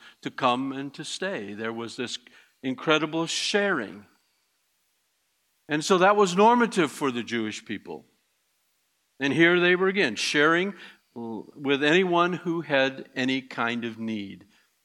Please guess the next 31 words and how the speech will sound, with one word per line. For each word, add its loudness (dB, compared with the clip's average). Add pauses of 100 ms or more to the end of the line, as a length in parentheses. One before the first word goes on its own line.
(460)
S-, -12 (120)
sharing 0
the 0
spiritual -2
benefit -10
of -18
being -8
together -8 (240)
as -4
well 2
as -4
material. -4 (200)
And -2
it -2
was -4
based 2
on -2
the -4
generosity 2 (600)
that -8
God 0
expects -6
the -10
church -10
to -12
be -14
about. -14 (1400)
What -8
a -4
wonderful -10
thing. -16